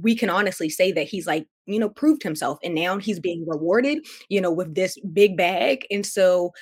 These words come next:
I think that this is a perfect quote for that. Uh, he deserves it, and so pretty much just, like, like I said, staying gracious, letting your pa-, your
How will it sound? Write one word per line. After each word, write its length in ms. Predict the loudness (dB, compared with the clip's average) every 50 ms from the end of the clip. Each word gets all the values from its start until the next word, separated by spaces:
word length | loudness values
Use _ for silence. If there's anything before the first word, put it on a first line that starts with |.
| -10 -4 -2
I 60 | -2
think 200 | -2 -2 -2 -2
that 120 | -2 -2
this 180 | -2 -4 -6 -6
is 100 | -6 -6
a 60 | -8
perfect 560 | -8 -4 0 0 0 0 0 -4 -6 -6 -8
quote 280 | -4 -2 0 0 0 -2 _ _
for 200 | 2 2 2 2 0 -2
that. 180 | -4 -4 -4 -6 -8 -14 -20 -20 _ _ -2
Uh, 180 | 0 0 0 0
he 180 | 0 -2 0
deserves 480 | 0 0 0 0 2 2 2 2 0 2
it, 260 | 2 2 2 2 -2 -4 -6
and 140 | -6 -4 0
so 200 | 2 2 2 2
pretty 220 | 0 -2 -2 -2
much 200 | -2 -4 -4 -6
just, 160 | -8 -8 -6
like, 240 | -4 -4 -4 -6 -8 _ _ _ _ _ _ _ -6
like 120 | -4 -4
I 40 | 0
said, 200 | 2 2 2 0
staying 360 | 0 -2 -2 -2 -2 -2 -4
gracious, 480 | -2 -2 -2 -2 -2 -2 -4 -4 -4 -4
letting 260 | -4 -4 -4 -6 -6
your 180 | -6 -6 -6
pa-, 260 | -6 -6 -6 -6 -6 -8 _
your 180 | -12 -12 -12